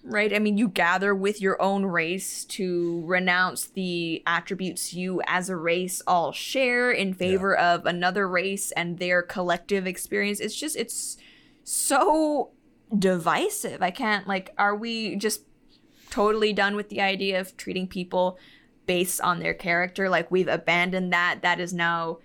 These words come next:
Speaker 1: the racist thing to do. They make fun of people who say stuff like that. They say, "Oh, it's color blindness," and that is
Speaker 2: Yeah.
Speaker 1: not helpful. Yeah.
Speaker 2: No, honestly, that idea, that ideology has spread massively across the States.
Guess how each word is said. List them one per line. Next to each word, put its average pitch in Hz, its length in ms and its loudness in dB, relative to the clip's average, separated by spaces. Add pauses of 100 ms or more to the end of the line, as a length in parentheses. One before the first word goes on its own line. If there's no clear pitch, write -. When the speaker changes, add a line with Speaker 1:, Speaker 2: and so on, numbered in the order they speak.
(220)
Speaker 1:
the 180 60 0
racist 180 440 0
thing 214 140 2
to 220 100 -2
do. 220 60 -4
They 262 120 0
make 466 220 -4
fun 294 180 0
of 269 100 -2
people 202 260 0
who 185 100 -4
say 151 200 -2
stuff 165 220 -6
like 151 140 -8
that. - 140 -6
They 180 80 -4
say, 185 240 -4
"Oh, - 80 0
it's - 120 -2
color 247 380 0
blindness," 160 580 -4
and 170 140 -2
that 165 240 0
is 170 400 -6 (180)
Speaker 2:
Yeah. 135 200 0 (240)
Speaker 1:
not 180 360 0
helpful. - 520 -4 (160)
Yeah. - 160 -6 (320)
Speaker 2:
No, 151 120 4
honestly, 160 380 4
that 127 160 4
idea, 147 380 4
that 127 200 4
ideology 127 580 4
has 95 180 -2
spread 107 440 -2
massively 131 540 0
across 120 320 0
the - 80 -8
States. - 480 -8